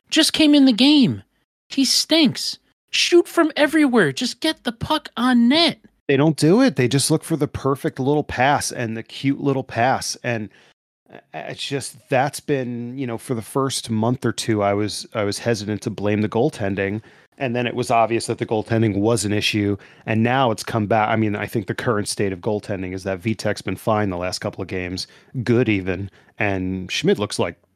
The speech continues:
Speaker 2: the guy that, that, you know, can't play anymore. But, um, now the goaltending's okay. I mean, those tendencies from the beginning of the season are still there. They just leave the goalie out to dry, and the turnovers and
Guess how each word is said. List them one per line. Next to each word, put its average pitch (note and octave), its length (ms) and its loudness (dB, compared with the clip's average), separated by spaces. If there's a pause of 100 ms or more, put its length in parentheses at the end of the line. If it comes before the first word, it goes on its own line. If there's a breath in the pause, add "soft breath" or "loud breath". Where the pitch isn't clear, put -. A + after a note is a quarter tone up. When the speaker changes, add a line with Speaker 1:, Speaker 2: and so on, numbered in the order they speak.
(140)
Speaker 2:
the C3 180 -6
guy F2+ 260 0
that, F2 220 -8
that, F#2+ 300 -2 (640)
you - 260 -4
know, F#2 80 -4
can't G2 280 -4
play G2+ 200 -4
anymore. G2 300 -6
But, G#2+ 240 -2 (560 loud breath)
um, A2 420 2 (800)
now A#2+ 200 2
the A#2 80 2
goaltending's A#2 760 0
okay. C3 480 0
I A#2+ 40 -2
mean, C3+ 160 2
those C#3 200 0
tendencies C#3 720 -2
from A2 160 -4
the G#2 40 -6
beginning A2+ 440 -4
of B2+ 80 -6
the B2+ 40 -8
season E3+ 400 -4
are B2 80 -4
still C3+ 380 -4
there. B2+ 320 2
They G2 100 -6
just F#2+ 200 -10
leave A#2+ 220 -4
the C3+ 80 -4
goalie B2 420 0
out G#2+ 180 -2
to A#2 100 -10
dry, G#2+ 440 0
and F#2 160 -8
the F#2+ 60 -12
turnovers G#2+ 920 -4
and F#2 160 -8